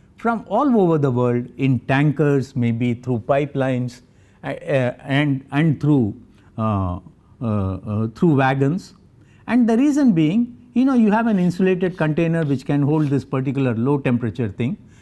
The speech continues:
and, or in the hull of a ship, and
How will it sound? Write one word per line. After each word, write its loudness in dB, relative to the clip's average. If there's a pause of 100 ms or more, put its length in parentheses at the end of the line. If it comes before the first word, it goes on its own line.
(140)
and, 0
or 0
in 2
the 2
hull 0
of -2
a 2
ship, -4 (720)
and 0